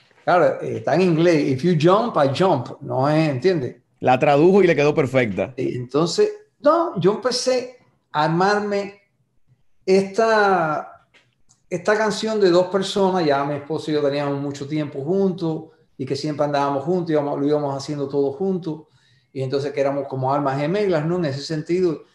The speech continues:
Speaker 1: Entonces empecé a darle vuelta a, a esa, a esa canción. Inclusive cuando la terminé y se la mostré a Gilberto, que nunca se me olvida hasta donde se la mostré, que fue en el Hotel Hilton de Miami. Ahí se la mostré.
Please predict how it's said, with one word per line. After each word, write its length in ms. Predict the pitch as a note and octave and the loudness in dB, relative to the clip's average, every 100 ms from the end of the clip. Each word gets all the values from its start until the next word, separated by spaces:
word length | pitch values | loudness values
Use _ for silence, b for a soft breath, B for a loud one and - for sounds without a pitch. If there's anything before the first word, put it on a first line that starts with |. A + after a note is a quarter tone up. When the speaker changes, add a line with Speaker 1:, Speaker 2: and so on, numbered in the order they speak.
| b | b
Speaker 1:
Entonces 240 | D#3+ G#3 | -8 -6
empecé 260 | G3+ G3 G#3 | -2 0 2
a 40 | |
darle 180 | G3+ G3+ | 4 4
vuelta 460 | F#3 G3 G3 F#3+ - | 4 4 4 0 -2
a, 240 | D#3 - C#3 | -4 -2 0
a 60 | |
esa, 280 | D3+ - - | -2 -4 -4
a 80 | D3+ | -2
esa 360 | D#3 - F#3 F3+ | -2 -2 -4 -4
canción. 680 | C3+ B2+ A2 - C#3 A2+ B2+ _ _ _ _ _ _ _ _ b b b b - | -6 -8 -10 -12 -10 -10 -14 _ _ _ _ _ _ _ _ b b b b -12
Inclusive 460 | C#3+ D3+ A#3 A#3+ | -8 -4 0 2
cuando 280 | F#3+ E3 D#3 | 2 2 4
la 180 | D#3 D3+ | 4 2
terminé 560 | D3 C#3+ C#3+ D3 F3+ G3 | 0 -2 -2 0 0 2
y 200 | E3 D3+ | 0 -4
se 160 | D3 | -4
la 100 | C3 | -2
mostré 720 | B2+ C3 - F3+ F3+ E3+ - - | -2 -4 -4 -2 0 -2 -10 -12
a 140 | A#2+ | -10
Gilberto, 480 | - C3+ D#3 F3 C#3 | -8 -4 -2 -2 -2
que 100 | C3 | -2
nunca 220 | E3+ G3 | -2 -2
se 120 | - | -4
me 60 | F3+ | -4
olvida 260 | D#3 F#3+ F3 | 0 0 0
hasta 160 | - | 0
donde 280 | C#3 C#3 C3 | 0 0 -4
se 120 | C3+ | -4
la 80 | C3 | -4
mostré, 600 | B2+ A2+ - D#3+ D3 - b b b | -4 -6 -2 -2 -2 -6 b b b
que 120 | C3 | -10
fue 160 | B2+ E3 | -6 -2
en 80 | F3+ | 0
el 100 | F3 | 0
Hotel 280 | D3+ F3 | 0 0
Hilton 580 | E3+ C#3 F3 E3+ C#3 C#3 | 0 0 0 -2 -2 -2
de 80 | C3 | -2
Miami. 640 | B2+ B2+ C#3 C3+ B2 C3 - _ _ _ _ _ _ _ _ _ _ - | -2 2 2 0 -2 -8 -16 _ _ _ _ _ _ _ _ _ _ -12
Ahí 80 | B2 | -6
se 120 | D#3+ | -4
la 80 | C#3+ | -4
mostré. 580 | C3 - C3+ B2 - | -6 -8 -6 -6 -10